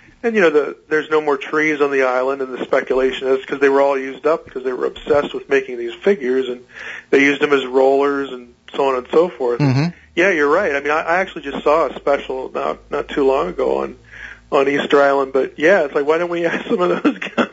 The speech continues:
Speaker 2: Yeah, I mean,
Speaker 1: <laughs> Maybe they would know something.
Speaker 2: You know, tha-, that's, that's the twenty-first century mind. Don't, don't, you know, the obvious is not, uh, not obvious.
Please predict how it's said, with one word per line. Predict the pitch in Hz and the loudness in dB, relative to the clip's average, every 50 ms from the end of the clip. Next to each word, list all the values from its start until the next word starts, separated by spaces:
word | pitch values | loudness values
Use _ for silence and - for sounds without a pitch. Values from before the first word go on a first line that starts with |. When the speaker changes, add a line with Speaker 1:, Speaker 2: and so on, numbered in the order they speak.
| - _ _ - 233 - - - 196 196 - _ _ _ - | -10 _ _ -4 -4 -4 -4 -6 -8 -8 -8 _ _ _ -2
Speaker 2:
Yeah, | - 185 240 240 | 2 2 4 4
I | 151 135 | 4 4
mean, | 151 180 170 160 - - - | 4 4 4 2 2 2 0
Speaker 1:
<laughs> | 202 - 156 | 0 0 0
Maybe | 160 180 202 196 | 0 2 2 2
they | 196 196 | 2 2
would | 202 202 190 | 0 -2 -2
know | - - 247 - | -4 -4 -4 -4
something. | - 190 165 151 - - - - - - - - | -4 -2 -4 -4 -4 -6 -10 -10 -10 -8 -2 2
Speaker 2:
You | 180 | 4
know, | 180 165 | 4 4
tha-, | 160 170 160 | 6 4 4
that's, | 170 170 160 - | 4 2 2 2
that's | - 156 147 - | 0 0 0 0
the | 147 | -2
twenty-first | - - 160 156 147 127 - 139 135 - | -2 -2 0 0 0 0 0 0 0 0
century | - 139 123 - 123 123 | 0 -2 0 0 0 0
mind. | 120 135 151 151 123 120 113 113 | 0 2 2 2 2 0 0 0
Don't, | 120 143 113 120 | 0 0 0 2
don't, | 143 139 143 127 117 92 | 0 0 0 -2 -4 -8
you | - - - 117 139 127 | -12 -10 -6 -2 0 0
know, | 110 | 0
the | 107 123 120 | 2 2 2
obvious | 127 143 135 110 120 120 107 - | 2 2 2 0 0 0 0 0
is | 120 113 | 0 0
not, | 123 123 113 117 113 - 117 | 0 0 0 0 -2 -4 -6
uh, | 113 101 | -4 -2
not | 113 120 120 123 120 | 0 0 2 2 2
obvious. | 123 135 117 104 101 - | 0 0 -2 -4 -8 -12